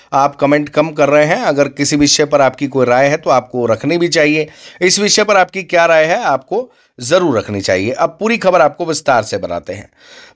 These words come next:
दरअसल मेडिकल कॉलेज कैंपस में कुत्तों की बढ़ती संख्या को रोकने के लिए डीन ने उन्हें रोटी खिलाने पर रोक लगा दी है।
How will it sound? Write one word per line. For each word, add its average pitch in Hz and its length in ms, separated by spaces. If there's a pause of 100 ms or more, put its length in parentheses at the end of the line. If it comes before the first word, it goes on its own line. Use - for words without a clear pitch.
दरअसल 202 480
मेडिकल 180 380
कॉलेज 190 340
कैंपस 180 420
में 180 100
कुत्तों 185 380
की 185 180
बढ़ती 151 380
संख्या 156 500
को 190 140
रोकने 165 360
के 165 100
लिए 175 560
डीन 160 300
ने 170 260
उन्हें 165 360
रोटी 156 320
खिलाने 151 360
पर 143 160
रोक 127 240
लगा 131 200
दी 127 160
है। 123 160